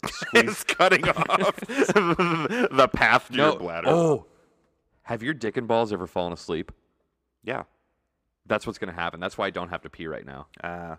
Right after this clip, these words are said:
Speaker 1: <laughs> you're just gonna go and you're like,
Speaker 2: I'm gonna stand up and it's gonna tickle.
Speaker 1: Huh.
Speaker 2: It's gonna tickle a lot.
Speaker 1: <laughs> Do your dick and balls ever fall
Speaker 2: No, I
Speaker 1: asleep?
Speaker 2: said that to my mom the one day. She's like, "What
Speaker 1: I'm
Speaker 2: are you
Speaker 1: sure her
Speaker 2: talking
Speaker 1: dick
Speaker 2: about?"
Speaker 1: and balls have never fallen asleep.
Speaker 2: No, she's like, "What are you talking about? I've never heard of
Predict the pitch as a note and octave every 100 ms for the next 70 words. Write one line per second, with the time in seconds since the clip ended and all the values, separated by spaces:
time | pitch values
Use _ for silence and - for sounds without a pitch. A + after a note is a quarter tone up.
0 | _ _ - - C#3 A#2+ G#2+ G#2+ F#2+ F#2+
1 | G2 G2 G2 E2+ _ C3 C#3 B2+ - A#2+
2 | A2 A2+ G#2 A2 C#3 A2+ - - B2 G#3+
3 | C#3+ - - - G2 - A#2 - E2+ D2
4 | C#2 E2 C#2 - _ _ - _ _ _
5 | - - E3+ - - C3+ G2 E2+ - -
6 | E2+ F2 F#2+ G2 F#2+ G2+ A3+ A#3+ A3 G#3
7 | G3+ F3 D#3+ A2+ D#3+ F#3 G2 F#2+ G2 G2
8 | - F#2+ F2 D#2+ F#2 E3+ D#3 C3+ B2+ G2+
9 | F#2+ F2+ F2+ F2+ E2 D#2 D2 - C#2+ -
10 | F3 F3 - D#3 C#3 A2+ F#3 - C3 C#3
11 | F2 D#2 F#2+ A#2+ - A#2 F#2